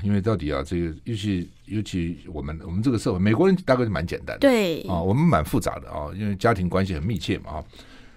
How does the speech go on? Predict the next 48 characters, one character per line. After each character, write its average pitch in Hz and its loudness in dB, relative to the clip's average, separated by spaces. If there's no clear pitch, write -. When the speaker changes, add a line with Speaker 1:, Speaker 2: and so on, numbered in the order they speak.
Speaker 1:
所 127 2
以 120 6
呢， 95 2
呃， 90 -4
你 92 0
在 131 6
最 143 6
后 127 8
一 107 6
篇 98 2
《理 101 0
性 156 4
与 104 2
感 76 0
性》 85 2
还 85 -2
说 95 0
不 160 4
帮 151 6
就 143 6
自 117 0
私 113 -4
吗？ 107 2
不 120 -6
帮 151 6
就 143 4
不 143 0
孝 131 2
吗？ 101 -2
不 147 0
帮 143 2
呢， 139 0
那 135 -2
我， - -12
我 123 2
不 151 0
帮 156 6
他， 151 6
害 180 6
了 131 8
他 127 8
怎 113 2
么 98 0
办 143 6
呢？ 95 0
等 92 -2
等 78 -2
哈， 80 0